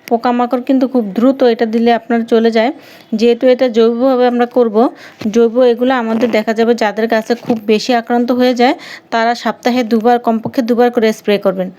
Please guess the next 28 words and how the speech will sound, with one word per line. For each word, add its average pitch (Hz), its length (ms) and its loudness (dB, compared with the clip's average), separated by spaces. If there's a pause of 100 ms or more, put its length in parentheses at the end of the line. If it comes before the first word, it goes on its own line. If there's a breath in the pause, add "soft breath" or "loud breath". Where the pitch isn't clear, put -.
(380 loud breath)
আর 214 180 -4
যাদের 220 340 -2
গাছে 226 280 -2
এখনও 233 520 0 (100)
পোকামাকড় 233 440 -2
ধরেনি, 233 460 2 (320 loud breath)
তারা 240 340 -2
চাইলে 233 320 -2
সপ্তাহে 247 360 -4
একবার 220 240 -2
করে 247 200 2
স্প্রে 247 240 -2
করবেন। 247 300 0 (320 loud breath)
আর 202 180 -4
এস-, 220 480 -4
পোকামাকড় 240 460 -2
ধরার 233 280 0
আগে 208 240 -4
যদি 233 220 0
আমরা 240 320 0
স্প্রে 247 260 0
করি, 247 220 0
তাহলে 214 280 -4
কিন্তু 226 220 -2
আমাদের 214 240 0
অনেকটাই 208 320 -2
সুবিধা 185 320 -8
হয়। 185 160 -6